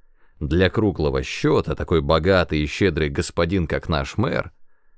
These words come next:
сказал крестьянин льстиво, — «не пожалеет тридцати шести франков». «Хорошо», —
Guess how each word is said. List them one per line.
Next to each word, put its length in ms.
сказал 420
крестьянин 640
льстиво, — 800
«не 180
пожалеет 680
тридцати 560
шести 500
франков». 640
«Хорошо», — 560